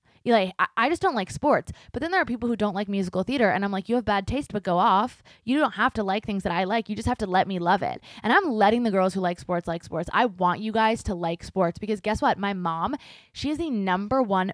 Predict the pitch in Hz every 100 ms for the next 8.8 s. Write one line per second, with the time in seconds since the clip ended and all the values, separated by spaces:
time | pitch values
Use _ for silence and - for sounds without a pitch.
0 | - - 185 220 - 190 180 - 180 -
1 | - 190 175 117 - 240 311 359 339 -
2 | 185 175 180 - 254 262 277 - - _
3 | _ _ 247 330 202 208 247 247 220 _
4 | _ - 240 269 330 277 220 233 202 175
5 | 185 196 190 180 - 175 170 196 208 190
6 | 180 180 196 190 180 175 175 175 180 175
7 | 175 175 185 208 208 196 185 190 185 185
8 | 196 180 180 190 175 170 180 175